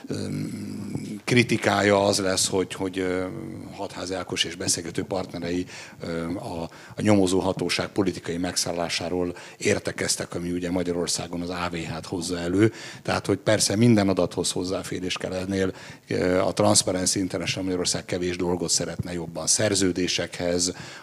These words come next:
a, ö, közbeszerzések különböző döntéséhez. Egyedül a folyamatban lévő nyomozások iratait hagyjuk békén. A kormánynak, bár a nyomozóhatóságnak igazgatási értelemben a vezetője, mert a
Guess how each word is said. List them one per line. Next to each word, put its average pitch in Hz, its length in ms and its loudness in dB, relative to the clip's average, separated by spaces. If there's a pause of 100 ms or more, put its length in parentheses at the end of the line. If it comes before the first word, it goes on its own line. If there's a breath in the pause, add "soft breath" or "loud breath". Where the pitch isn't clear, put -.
a, 82 280 -2 (360 loud breath)
ö, 85 380 -2 (340 loud breath)
közbeszerzések 90 840 2
különböző 90 460 0
döntéséhez. 90 680 0
Egyedül 113 500 8
a 95 320 6
folyamatban 104 720 8
lévő 92 300 2
nyomozások 90 840 -2
iratait 90 460 -2
hagyjuk 87 360 -4
békén. 87 400 -6
A 90 160 -4 (300 loud breath)
kormánynak, 101 880 2 (360 loud breath)
bár 92 280 0
a 95 40 6
nyomozóhatóságnak 95 1040 4
igazgatási 92 720 -2
értelemben 90 600 -2
a 90 80 2
vezetője, 85 760 2
mert 85 320 -6
a 85 160 -4